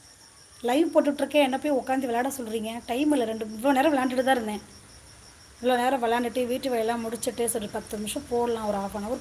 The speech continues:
போட்டுட்டு போய் சாப்பாடுலாம் செய்யலான்னு சொல்லிட்டு போட்டா, நீங்க இப்ப என்ன விளையாட சொல்றீங்க? யார் செல்லை பிடிக்கிறது? யார் கேமரா பிடிக்கிறது? அதான் தமிழ் இவ்வளோ அழகா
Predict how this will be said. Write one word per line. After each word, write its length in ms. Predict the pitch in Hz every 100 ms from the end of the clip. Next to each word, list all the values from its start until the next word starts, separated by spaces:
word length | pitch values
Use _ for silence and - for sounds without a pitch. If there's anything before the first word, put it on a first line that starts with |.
| -
போட்டுட்டு 280 | 233 226 220
போய் 160 | 226
சாப்பாடுலாம் 500 | 220 214 240 202 226 226
செய்யலான்னு 420 | 214 214 208 220
சொல்லிட்டு 260 | 220 196 202 196
போட்டா, 300 | 202 - 185 190 - - -
நீங்க 160 | 277 269
இப்ப 120 | - 247
என்ன 100 | 233
விளையாட 240 | 214 254 269
சொல்றீங்க? 320 | 240 196 196 196 - - - - - - - - - -
யார் 180 | 247 302 - -
செல்லை 220 | 254 254 247
பிடிக்கிறது? 400 | 220 208 202 185 208
யார் 120 | 277 -
கேமரா 280 | 247 254 202
பிடிக்கிறது? 380 | 185 170 208 - - - - - - - - - - - - - - - - - - - - 73 - - - - - - - - - - - -
அதான் 240 | 359 440 285
தமிழ் 260 | 294 370
இவ்வளோ 180 | 254 285 311
அழகா 220 | 339